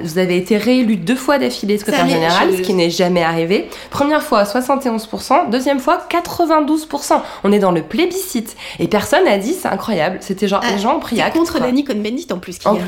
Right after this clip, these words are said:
Speaker 1: plus.
Speaker 2: campagne contre moi.
Speaker 1: En plus.
Speaker 2: Non, mais oui, je sais bien. Alors ça, pour le
Speaker 1: C'est
Speaker 2: coup, je,
Speaker 1: hallucinant.
Speaker 2: à la fois, ça m'é-, ça continue de m'énerver un peu. Je me dis, et, et on explique que mon bilan est totalement négatif. Je suis arrivée secrétaire nationale d'un parti complètement ruiné. On pouvait même plus payer les factures du plombier qui venait plus. Il y avait des fuites dans le plafond.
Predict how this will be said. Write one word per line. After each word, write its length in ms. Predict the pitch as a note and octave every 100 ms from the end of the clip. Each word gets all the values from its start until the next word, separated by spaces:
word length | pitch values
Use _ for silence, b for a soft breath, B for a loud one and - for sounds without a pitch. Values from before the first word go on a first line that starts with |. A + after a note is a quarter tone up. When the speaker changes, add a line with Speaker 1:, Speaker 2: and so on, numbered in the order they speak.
| A3+
Speaker 1:
plus. 140 | A#3+ -
Speaker 2:
campagne 340 | B3 C4+ C4
contre 300 | A#3+ G#3+ C4+
moi. 180 | D4+ C#4+ -
Speaker 1:
En 100 | G3+
plus. 280 | - F3+
Speaker 2:
Non, 100 | D4 D#4+
mais 120 | D#4
oui, 100 | G4+ D4+
je 80 | B3+
sais 200 | B3+ - -
bien. 160 | F#4+ E4+ B B
Alors 200 | A#3 C4+
ça, 100 | E4+
pour 120 | E4+ D4
le 60 |
Speaker 1:
C'est 60 | F4+
Speaker 2:
coup, 120 | F#4+
je, 60 | -
Speaker 1:
hallucinant. 400 | - - B3+ G4 D#4+
Speaker 2:
à 40 |
la 100 | E4
fois, 160 | D#4+ E4+
ça 140 | C4+
m'é-, 140 | B3 B3+
ça 120 | G#3+
continue 340 | B3+ B3+ C4
de 60 | B3
m'énerver 260 | G#3+ G3
un 80 | E3+
peu. 40 | E3 D#3+
Je 100 | E3+
me 80 | F#3+
dis, 100 | G#3+
et, 260 | C4+ C4 C#4
et 60 |
on 100 | C#4+
explique 320 | G#3 - D#4 -
que 80 |
mon 220 | A#3+ A3+ F#3+
bilan 260 | F#3+ C#4
est 80 | G#3+
totalement 380 | G#3+ G#3 A3 A#3+
négatif. 420 | A3 A3 A#3+ G#3+
Je 60 | -
suis 100 | A3
arrivée 460 | G3+ G#3 G#3+ F#3+
secrétaire 300 | - F#3 G3
nationale 360 | G3 G3 G3+ G3+
d'un 100 | E3+
parti 360 | E3 - - - -
complètement 380 | D4 B3+ A#3+ G3
ruiné. 300 | G#3 A3 C4
On 60 |
pouvait 260 | C4 F#3 E3+
même 320 | G3 F#4+ G4
plus 220 | - C#4
payer 320 | G#3+ F#3+ F#3 B B B B
les 100 | A3+
factures 320 | A3+ G#3+ - A3+
du 120 | F#3
plombier 360 | A#3 A3+ A3
qui 140 | G#3+ G3
venait 160 | A#3
plus. 220 | C4 - B3
Il 40 |
y 40 | G3
avait 100 | F3+
des 120 | F#3+
fuites 200 | - C4+
dans 120 | A3+
le 60 | G3+
plafond. 380 | F#3 - A#3